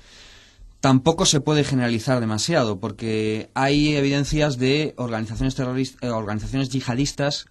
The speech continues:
con estructuras muy distintas. Hay algunas,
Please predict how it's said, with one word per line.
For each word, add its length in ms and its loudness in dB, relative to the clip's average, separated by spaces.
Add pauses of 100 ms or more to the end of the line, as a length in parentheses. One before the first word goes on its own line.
(100)
con 480 -2
estructuras 460 -8
muy 100 -6
distintas. 500 -12 (340)
Hay 160 0
algunas, 560 -2